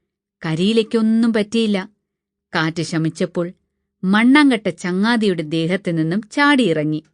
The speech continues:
തുടർന്ന് രണ്ടുപേരും വീണ്ടും യാത്ര തുടങ്ങി. കുറേ ദൂരം പിന്നിട്ടതും മാനം ഇരുണ്ടുവന്നു.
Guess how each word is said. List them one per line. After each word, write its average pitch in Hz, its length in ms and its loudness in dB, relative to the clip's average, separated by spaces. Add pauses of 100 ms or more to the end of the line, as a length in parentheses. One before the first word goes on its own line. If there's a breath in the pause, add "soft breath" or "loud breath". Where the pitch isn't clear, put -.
(440)
തുടർന്ന് 170 440 -2 (480)
രണ്ടുപേരും 233 680 2
വീണ്ടും 185 420 0
യാത്ര 277 300 2
തുടങ്ങി. 156 440 -2 (560)
കുറേ 277 340 2
ദൂരം 339 360 2
പിന്നിട്ടതും 202 640 -2 (340)
മാനം 165 500 -2
ഇരുണ്ടുവന്നു. 220 640 -2